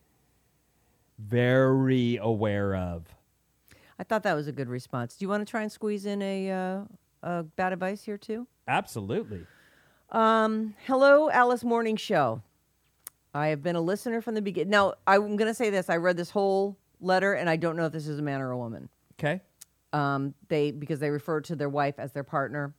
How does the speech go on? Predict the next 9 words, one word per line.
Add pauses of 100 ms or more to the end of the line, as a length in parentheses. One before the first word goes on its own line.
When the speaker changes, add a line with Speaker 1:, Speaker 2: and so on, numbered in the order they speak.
Speaker 2:
so
it
doesn't
really
matter. (420)
It's
a
really
interesting